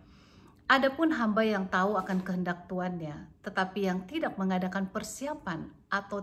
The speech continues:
tidak melakukan apa yang dikehendaki tuannya, ia akan menerima banyak pukulan. Tetapi barang siapa tidak tahu akan kehendak tuannya dan melakukan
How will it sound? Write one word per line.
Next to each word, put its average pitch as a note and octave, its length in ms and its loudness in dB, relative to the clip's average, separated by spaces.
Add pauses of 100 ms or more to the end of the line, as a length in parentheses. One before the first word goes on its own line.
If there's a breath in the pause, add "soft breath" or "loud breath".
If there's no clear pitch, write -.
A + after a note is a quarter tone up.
tidak C#4 320 -2
melakukan F#3 560 -4
apa D4+ 320 -4
yang G3+ 160 0
dikehendaki F#3 720 -4
tuannya, F#3 480 -4 (560 loud breath)
ia B3 240 4 (160)
akan G#3+ 320 0
menerima G3 480 0
banyak A3+ 480 -2
pukulan. - 400 -10 (800 loud breath)
Tetapi D4 320 4
barang A3+ 320 4
siapa A3 320 -2
tidak G#3+ 320 -2
tahu B3+ 320 -2
akan F#3+ 240 0
kehendak F3+ 480 -2
tuannya G3 560 -2 (400 loud breath)
dan C#4 320 2
melakukan G3 560 0